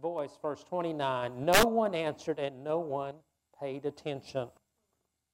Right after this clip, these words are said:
Now it's Elijah's turn. Verse thirty. So Elijah said to all the people, "Come near to me." So all the people came near to him, and he repaired the altar which the Lord had been, had been torn down.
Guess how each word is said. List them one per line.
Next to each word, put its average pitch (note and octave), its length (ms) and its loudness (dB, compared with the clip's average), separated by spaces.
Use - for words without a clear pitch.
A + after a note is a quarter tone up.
Now C#3+ 380 -2
it's D3+ 180 -8
Elijah's D3 540 -2
turn. C3 260 -4
Verse D3+ 360 -2
thirty. D3+ 380 -4
So E3+ 160 -2
Elijah F#3+ 380 -4
said F#3+ 240 -4
to F3+ 60 -2
all F#3 180 -4
the D#3+ 100 -4
people, G3+ 500 -8
"Come G#3+ 420 -4
near F#3 320 -2
to F3 180 -4
me." C3+ 260 -2
So - 180 -6
all F#3+ 360 0
the F#3+ 100 -8
people F3+ 460 -6
came E3+ 360 -4
near F#3+ 220 -2
to F3+ 100 0
him, D3 400 -4
and D3 300 -2
he F3+ 180 -4
repaired E3+ 640 -2
the E3 100 -2
altar F3+ 460 -2
which D3+ 260 -6
the D3+ 100 0
Lord D#3 360 2
had C#3+ 240 -4
been, C#3 160 -2
had E3 140 2
been D#3+ 160 -2
torn F3+ 380 0
down. D#3+ 480 -6